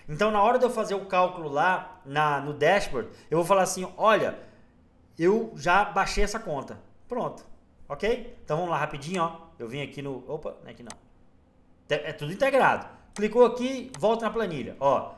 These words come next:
você vai ver em tempo real fazendo aqui, ó. Tchu, tchu, tchu, tchu. Tá vendo? Ó, e as contas, o resto deve tá pra cima. Então, quando ele vai fazendo isso, lá aqui dentro da minha, do meu Google Data Locker,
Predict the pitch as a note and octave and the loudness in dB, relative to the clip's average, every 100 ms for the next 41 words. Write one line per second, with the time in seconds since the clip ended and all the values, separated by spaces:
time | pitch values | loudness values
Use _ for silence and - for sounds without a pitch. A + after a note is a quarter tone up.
0 | - - C#3 E3+ F3 E3+ F#3 F#3 F3+ E3+ | -18 -6 0 2 0 -4 -6 -4 0 0
1 | E3 F#3+ E3+ F3 F#3+ A2+ E2 - - G#3 | 0 -2 -4 -8 -8 -10 -10 -14 -10 -4
2 | B3 A3 - A3 B3 - A3+ B3 - B3 | -4 -6 -8 -8 -8 -14 -14 -14 -16 -16
3 | B2 - - - D#3+ - - - - _ | -14 -18 -18 -12 -6 -6 -8 -20 -20 _
4 | - E3 D3+ D#3 D3 D#3+ D#3+ C3 B2+ C#3+ | -4 -4 -2 -6 -8 -12 -14 -12 -10 -12
5 | D#3 - D3 F3 - G#2 G2 - _ - | -14 -14 -10 -10 -12 -20 -20 -20 _ -16
6 | F#3+ B3 A#3 C4+ C#4 A#3+ A3 F#3+ E3 D3 | 0 0 2 0 0 0 -2 -2 -6 -6
7 | C#3 G#3+ - A#2 - - - D3+ F3+ A#3 | -4 -2 -2 -6 -16 -20 -8 -2 2 2
8 | B3 E3+ F3 - A3+ B3+ F3 F3+ E3+ D3 | 0 -2 -4 -4 -6 -4 -4 -6 -6 -4
9 | C3+ C3+ C3 A#2+ G2+ F#2 - - G#2+ C3 | -4 -4 -8 -6 -8 -12 -20 -20 -14 -10
10 | A#2+ A#2 A2+ B2 A#2+ A2 G#2+ - - _ | -6 -6 -8 -10 -10 -10 -12 -20 -20 _
11 | _ _ _ - _ _ - A#2+ G#2+ G#2+ | _ _ _ -20 _ _ -2 -2 -2 -2
12 | E3 - F2+ | -2 -4 -12